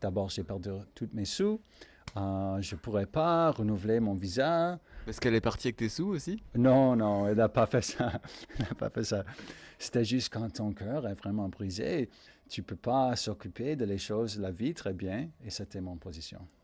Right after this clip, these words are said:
Speaker 1: D'abord, je, j'étais dans un petit village dans le nord, nord des Philippines, dans, quand tout ça passait. Et dans le nord des Philippines, c'est très isolé. C'est dans les montagnes. C'est dix, dix-sept heures de Manille.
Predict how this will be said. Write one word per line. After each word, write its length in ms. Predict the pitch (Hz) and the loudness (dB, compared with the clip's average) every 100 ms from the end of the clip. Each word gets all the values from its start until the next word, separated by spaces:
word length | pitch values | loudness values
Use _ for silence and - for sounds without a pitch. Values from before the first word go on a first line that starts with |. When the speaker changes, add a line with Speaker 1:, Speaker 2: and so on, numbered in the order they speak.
| _ _ | _ _
Speaker 1:
D'abord, 320 | 87 87 90 87 | -10 -8 -8 -8
je, 180 | - 90 90 | -8 -8 -8
j'étais 340 | 98 98 - 92 | -10 -10 -8 -8
dans 300 | 92 92 90 | -8 -8 -10
un 60 | |
petit 300 | 82 98 - | -10 -10 -8
village 500 | 95 90 82 123 185 | -8 -8 -6 -8 -8
dans 100 | - | -8
le 120 | 92 87 | -8 -6
nord, 340 | 104 143 139 | -4 -2 0
nord 200 | 113 113 | 0 -2
des 160 | 104 92 | -2 -4
Philippines, 440 | 104 95 107 95 | -6 -6 -4 -4
dans, 120 | 90 92 | -6 -8
quand 160 | 98 | -8
tout 140 | 87 110 | -6 -6
ça 180 | - 92 | -6 -8
passait. 440 | - 87 101 85 - _ - - - - - | -10 -10 -10 -12 -16 _ -20 -20 -20 -20 -8
Et 400 | 98 95 95 92 - - - _ | -4 -2 -2 -4 -8 -20 -20 _
dans 100 | 110 | -2
le 100 | 101 | 2
nord 220 | 104 151 196 | 4 4 4
des 100 | 165 | 2
Philippines, 400 | 175 143 202 202 | 0 0 0 0
c'est 180 | 113 | -2
très 340 | - 127 139 139 | -2 -2 0 0
isolé. 300 | 113 107 95 | 0 0 -2
C'est 140 | 107 | -2
dans 100 | 98 | -2
les 100 | 98 | 0
montagnes. 580 | 101 104 120 131 151 180 - - | 0 0 0 0 0 -2 -8 -10
C'est 260 | 101 87 | -8 -6
dix, 440 | 113 107 - - - - - - | -4 -2 -2 -4 -8 -14 -20 -10
dix-sept 920 | 127 - - - 240 - - 110 - | -6 -4 -4 -6 -10 -6 -4 -4 -6
heures 340 | 107 120 156 - - - _ - | -6 -4 -4 -8 -20 -20 _ -12
de 240 | 104 95 | -6 -4
Manille. 460 | 95 90 98 165 | -4 -4 -4 -2